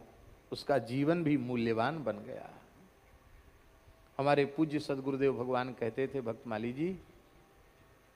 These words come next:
कि तीन चीजें व्यर्थ नहीं जानी चाहिए।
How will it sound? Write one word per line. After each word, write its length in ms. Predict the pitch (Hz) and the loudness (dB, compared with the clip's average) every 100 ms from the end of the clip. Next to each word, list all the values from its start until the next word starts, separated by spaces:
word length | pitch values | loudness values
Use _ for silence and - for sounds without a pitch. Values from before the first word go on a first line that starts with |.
| _ - - - - _ _ - - - - - - - _ _ - | _ -20 -20 -20 -20 _ _ -20 -20 -20 -20 -20 -20 -20 _ _ -6
कि 140 | 160 160 - - - | -2 -2 -4 -12 0
तीन 340 | 214 233 233 | 2 4 2
चीजें 480 | - 208 196 220 220 | 0 0 2 2 2
व्यर्थ 440 | 139 175 208 - | 6 10 10 8
नहीं 200 | 185 170 | 0 2
जानी 300 | 143 131 131 | 2 2 0
चाहिए। 380 | 117 85 98 104 | -6 -8 -8 -10